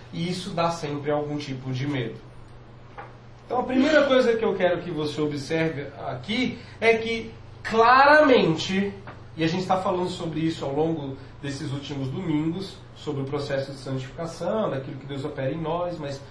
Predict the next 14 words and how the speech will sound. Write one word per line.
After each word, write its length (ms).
observe 680
que 160
claramente 1000
a 200
presença 1000
de 320
imperativos 1200
em 80
um 260
texto 560
indica 720
que 440
não 800
somos 920